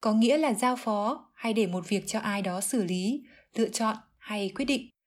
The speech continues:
"Leave it to me." Cứ để đấy cho mình. Ví dụ khác. "Leave it to him.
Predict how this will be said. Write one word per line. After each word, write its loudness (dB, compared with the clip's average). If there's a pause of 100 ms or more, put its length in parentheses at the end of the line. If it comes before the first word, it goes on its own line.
(840)
"Leave 4
it 0
to -2
me." -4 (560)
Cứ 0
để 4
đấy 0
cho 0
mình. 2 (720)
Ví 4
dụ 2
khác. -4 (720)
"Leave 4
it 0
to 2
him. -2